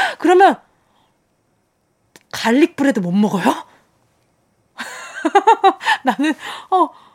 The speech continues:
어, 너무 싫어. 그래서 제가 알러지 검사를 안 해요. 이상한 거 나와서 괜히 찝찝할까 봐. 좀 마음 편하게 먹을래요.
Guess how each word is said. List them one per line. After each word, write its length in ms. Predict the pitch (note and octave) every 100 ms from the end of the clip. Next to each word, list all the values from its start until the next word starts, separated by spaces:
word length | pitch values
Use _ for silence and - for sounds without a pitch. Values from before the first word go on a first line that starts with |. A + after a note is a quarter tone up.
| -
어, 140 | G#4 G#4+
너무 220 | G4+ A4
싫어. 320 | G#4 G4+ E4+
그래서 300 | - G4 G#4
제가 240 | D#4+ D#4+ C#4
알러지 280 | C4 G4 G4
검사를 340 | E4 F4 D#4+
안 180 | G3+ A3+
해요. 440 | A#3+ A3+ A#3+ G#3+ G#3+
이상한 300 | D#4+ E4+ D4
거 80 |
나와서 280 | A3 A3 B3
괜히 260 | - A3+ B3
찝찝할까 520 | F#4 G#4 - D4 F#3+
봐. 140 | E3+ - - -
좀 140 | E4+
마음 220 | G3 B3
편하게 380 | C#4+ G#4 A4 E4+
먹을래요. 580 | E3 E3 F#3+ D#3 D3+